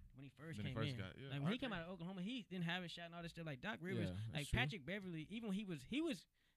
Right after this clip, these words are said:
Speaker 1: nice or whatever
Speaker 2: With
Speaker 1: when he was
Speaker 3: But
Speaker 1: Houston,
Speaker 3: Bev
Speaker 1: but
Speaker 3: is
Speaker 1: he's gotten way better now than
Speaker 3: Fam,
Speaker 1: he was.
Speaker 3: but to me, Bev is not, he's okay. He, I, I,
Speaker 2: He's a great defender.
Speaker 3: he's a great defender. That's it.
Speaker 2: And he can shoot the three.
Speaker 1: But yeah,
Speaker 2: He's
Speaker 1: Doc,
Speaker 2: improved
Speaker 1: yeah,
Speaker 2: the, he's
Speaker 1: Doc,
Speaker 2: improved
Speaker 1: yeah,
Speaker 2: the
Speaker 1: he's
Speaker 2: street ball.
Speaker 1: improved.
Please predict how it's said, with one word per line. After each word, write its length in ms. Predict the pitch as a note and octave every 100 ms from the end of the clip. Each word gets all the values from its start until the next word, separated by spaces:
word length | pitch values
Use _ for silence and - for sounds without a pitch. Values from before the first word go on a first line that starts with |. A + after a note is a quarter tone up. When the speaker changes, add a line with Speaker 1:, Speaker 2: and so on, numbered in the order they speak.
| -
Speaker 1:
nice 380 | D#3 G3+ F#3+ - _
or 60 | D3
whatever 280 | D3 D#3+ E3
Speaker 2:
With 60 | D#3
Speaker 1:
when 80 | D#3+
he 60 |
was 80 | D3+
Speaker 3:
But 60 | C#3+
Speaker 1:
Houston, 200 | A3+ F3+
Speaker 3:
Bev 180 | A3+ A#3
Speaker 1:
but 80 | E3
Speaker 3:
is 40 |
Speaker 1:
he's 120 | A3+
gotten 300 | G3 G#3 D3 A#2+
way 260 | D3 F#3+ F3
better 280 | D3+ E3
now 140 | C3+ C#3
than 80 | D3+
Speaker 3:
Fam, 160 | C3
Speaker 1:
he 160 | A2 G#2
was. 80 | A#2
Speaker 3:
but 80 | -
to 100 | C#3
me, 240 | C#3 E3+ E3
Bev 320 | B2 D3+ D3
is 100 | A2+
not, 220 | A2+ A2 - - -
he's 160 | C3+ A#2
okay. 520 | A2 G#2 G#2 B2+ A#2 A#2
He, 100 | B2+ -
I, 60 |
I, 140 | B2 F2 - -
Speaker 2:
He's 120 | C3
a 60 |
great 180 | A2 A#2
defender. 340 | G2 G#2+ F#2+ E2+
Speaker 3:
he's 80 |
a 40 | D2
great 220 | D3 E3+
defender. 340 | D#3 G#3 C3 G2+ -
That's 180 | C3 -
it. 100 | F3
Speaker 2:
And 80 | B2
he 80 | B2
can 100 | A2+
shoot 140 | A#2+
the 80 | G#2
three. 180 | - G#2+ F2+ - _ _ _ _ C#3+
Speaker 1:
But 180 | A3+ A#3
yeah, 120 | A3+
Speaker 2:
He's 100 | C3+
Speaker 1:
Doc, 80 | C3+
Speaker 2:
improved 260 | C3 D3 D3
Speaker 1:
yeah, 80 |
Speaker 2:
the, 80 | B2+
he's 40 | A2+
Speaker 1:
Doc, 160 | -
Speaker 2:
improved 140 | C#3 A#2+
Speaker 1:
yeah, 140 | -
Speaker 2:
the 60 | -
Speaker 1:
he's 120 | G3
Speaker 2:
street 120 | C3+
ball. 160 | G#2 F#2
Speaker 1:
improved. 280 | F2 A3+